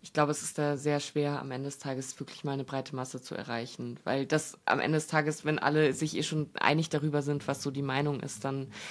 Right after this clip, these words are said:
ähm, passiert da vielleicht nicht ganz so viel, wie wenn du jetzt mal auf einem größeren Panel sprichst. Und das ist vielleicht nicht das einzige Thema, aber das ist eine wichtige Meinung, die auch gehört wird.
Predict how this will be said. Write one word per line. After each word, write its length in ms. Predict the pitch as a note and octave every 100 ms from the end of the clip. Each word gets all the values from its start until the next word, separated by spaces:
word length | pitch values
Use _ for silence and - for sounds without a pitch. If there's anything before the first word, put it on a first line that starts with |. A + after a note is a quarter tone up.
| - - - - - -
ähm, 680 | C#3+ C#3 C#3 C#3 C3+ C#3 C#3 -
passiert 360 | D3 - D#3 D3+
da 100 | C#3+
vielleicht 260 | D3+ D3
nicht 140 | D3 -
ganz 180 | D3
so 60 | D3
viel, 240 | - D#3
wie 140 | C#3+ C#3+
wenn 160 | C#3+
du 100 | C#3
jetzt 260 | C#3 C3+ -
mal 180 | C#3 C3+
auf 180 | - D3
einem 140 | C#3
größeren 920 | - D3 D3+ C#3+ C3+ C#3 C3+ C3+ C3+ - - - - - -
Panel 500 | D#3+ D3 C#3+ C#3 -
sprichst. 460 | - D#3 D3+ -
Und 180 | - D3
das 140 | C#3+
ist 260 | - - -
vielleicht 480 | - - E3+ D#3 -
nicht 380 | E3+ E3+ - -
das 120 | D#3+
einzige 440 | - C#3+ D#3 D#3 D#3
Thema, 440 | E3 D#3 D3+ C3+
aber 260 | C#3+ C#3 C3+
das 240 | C#3+ -
ist 340 | - - - -
eine 280 | C#3+ C#3+ C#3
wichtige 340 | D3 - C3
Meinung, 500 | C3+ C3 C#3 C3+ C3
die 300 | B2 B2+ B2
auch 180 | - -
gehört 320 | C3 A2+ -
wird. 260 | A2+ -